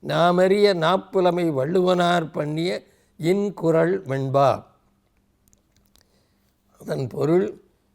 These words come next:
முந்தியதாகிய அறநெறியை நாம் அறிந்து கொள்ள வேண்டும் என்பதால், நாவால் விளங்கும் புலமை பெற்ற வள்ளுவர் சொல்லிய இனிய குறள் வெண்பாக்கள்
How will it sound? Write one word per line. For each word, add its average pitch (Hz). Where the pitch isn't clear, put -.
முந்தியதாகிய 190
அறநெறியை 151
நாம் 170
அறிந்து 190
கொள்ள 196
வேண்டும் 190
என்பதால், 151
நாவால் 196
விளங்கும் 190
புலமை 180
பெற்ற 165
வள்ளுவர் 180
சொல்லிய 160
இனிய 196
குறள் 180
வெண்பாக்கள் 151